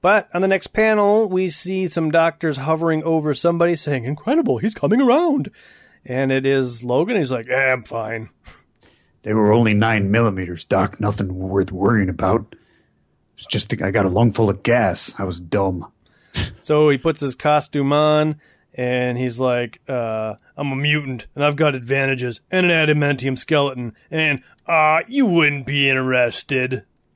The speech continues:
Speaker 2: "But I am," says Daredevil.
Speaker 1: "What? Oh, Daredevil, right?" Oh, and he lights up another stogie.
Speaker 2: The
Speaker 1: Wolverine,
Speaker 2: new
Speaker 1: that is.
Speaker 2: Wolverine of the famous X-Men. I didn't know, are the,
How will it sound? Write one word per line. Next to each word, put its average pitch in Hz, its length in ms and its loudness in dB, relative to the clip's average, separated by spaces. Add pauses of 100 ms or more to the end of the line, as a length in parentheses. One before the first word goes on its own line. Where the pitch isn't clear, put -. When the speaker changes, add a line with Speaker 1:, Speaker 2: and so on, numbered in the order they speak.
(640)
Speaker 2:
"But 123 340 2
I 107 120 0
am," 101 460 -2
says 92 260 -2
Daredevil. 85 460 -4 (200)
Speaker 1:
"What? 151 680 4 (200)
Oh, 180 320 2 (240)
Daredevil, 127 500 0
right?" 117 300 -2 (340)
Oh, 117 240 -4
and 131 120 -4
he 143 60 0
lights 139 260 0
up 135 120 -2
another 131 240 0
stogie. 117 560 -6
Speaker 2:
The 156 100 0
Speaker 1:
Wolverine, 139 360 6
Speaker 2:
new - 0 -
Speaker 1:
that 233 60 4
is. 208 60 2 (160)
Speaker 2:
Wolverine 170 280 6
of 120 220 0
the 113 100 0
famous 165 760 2
X-Men. 92 600 0
I - 80 0
didn't 339 220 4
know, 254 220 4
are 131 140 2
the, 147 280 0